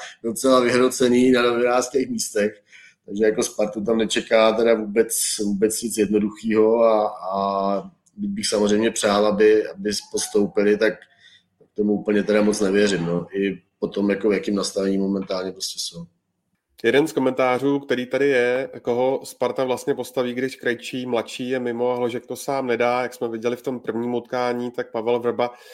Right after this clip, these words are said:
Speaker 2: eh, tam, eh, hodil hned, eh, čtyři kluky, kterým nebylo ještě ani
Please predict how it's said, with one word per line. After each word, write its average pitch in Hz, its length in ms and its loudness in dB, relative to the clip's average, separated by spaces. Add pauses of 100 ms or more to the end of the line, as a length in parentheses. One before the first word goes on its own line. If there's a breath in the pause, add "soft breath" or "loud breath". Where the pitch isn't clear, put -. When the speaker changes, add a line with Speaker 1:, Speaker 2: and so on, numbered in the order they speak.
(360 loud breath)
Speaker 2:
eh, 117 300 -2
tam, 120 500 -4
eh, 107 120 -6 (760)
hodil 113 440 -2
hned, 123 200 -4 (140)
eh, 113 240 -2
čtyři 120 280 -6
kluky, 120 400 -6
kterým 123 340 -8
nebylo 117 280 -2
ještě 120 280 -6
ani 131 280 -6